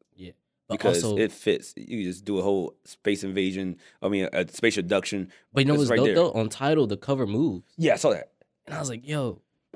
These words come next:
Speaker 1: this is
Speaker 2: He, he
Speaker 1: crazy."
Speaker 2: got, he got paid. He got paid a bag. He shut
Speaker 1: Yeah.
Speaker 2: down Spotify.
Speaker 1: For real?
Speaker 2: You know that?
Speaker 1: Mm-mm.
Speaker 2: Like yesterday, he shut down Spotify. And motherfucking, um, what about I say? He shut down Spotify, and that's like they, they like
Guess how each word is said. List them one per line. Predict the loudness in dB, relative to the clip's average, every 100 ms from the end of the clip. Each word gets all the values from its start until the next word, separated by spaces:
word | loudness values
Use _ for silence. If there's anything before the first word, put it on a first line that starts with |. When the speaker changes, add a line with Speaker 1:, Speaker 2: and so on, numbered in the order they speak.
| -8
Speaker 1:
this | -2
is | 0
Speaker 2:
He, | 2
he |
Speaker 1:
crazy." | 6 8
Speaker 2:
got, | 8
he |
got | 6 4
paid. | 4
He | 4
got | 2 0
paid | -4
a | -6
bag. | -6 -6 -6 -8 -2
He | 0
shut | 2
Speaker 1:
Yeah. | 2
Speaker 2:
down | 0
Spotify. | 0 -2 -2 -10 -12 _ _ _ _ -4
Speaker 1:
For | -2
real? | -2 -6 _
Speaker 2:
You | -2 2
know | 2
that? | 0 _ -6
Speaker 1:
Mm-mm. | 0
Speaker 2:
Like | 2
yesterday, | 2 4 2
he | 0
shut | -4
down | -8
Spotify. | -6 -8 -8 -10 -16 _ _ _ _ _ -8
And | -2
motherfucking, | 0 2 0 0 -4
um, | -4 -4
what | -2
about | 0 -2
I |
say? | -4 -8 -10 _ _ _ _ _
He | -8
shut | 2 4
down | 4 0
Spotify, | 4 4 4 0 0 -2 -4
and | -4 -4 -4 -6 -6 -6 -8 -10 -14 _ _ _ _ -6
that's | -2 0
like | 0
they, |
they | 0 -2 -6 -12
like | -6 -6